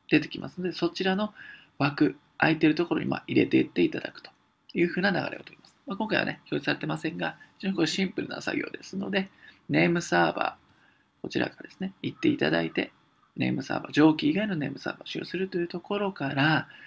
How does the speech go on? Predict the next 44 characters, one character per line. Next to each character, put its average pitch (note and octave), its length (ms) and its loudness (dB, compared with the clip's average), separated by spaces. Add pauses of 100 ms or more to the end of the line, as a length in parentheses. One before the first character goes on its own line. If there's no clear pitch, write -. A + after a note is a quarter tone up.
(200)
設 - 180 -2
定 - 120 -2
し - 60 -6
て - 60 -2
い - 40 -2
た - 80 -4
だ - 80 -12
く - 80 -16
と - 80 -20 (340)
い - 80 -4
う - 40 -2
こ - 80 -6
と - 80 -12
で - 60 -18
す - 100 -14
ね。 F#3+ 120 -10 (500)
そ - 160 -2
の F3+ 80 2
ネ F3+ 200 4
ー G#3 40 2
ム A3 140 -2
サ A#3+ 220 0
ー A3 40 2
バ F#3 80 4
ー - 20 2
の D3+ 200 -2
入 D#3+ 180 2
れ E3+ 80 2
る F3+ 220 2
コ F#3+ 260 4
ー G3 40 2
ド G3 120 2
と F#3 80 2
い - 20 -2
う - 20 -6
の - 40 -8
は - 80 -14
ど F#3+ 140 2
こ C#4 140 0
に B3+ 120 0
あ D#3+ 80 2
る C#3 80 0
の - 100 -6
か - 220 -12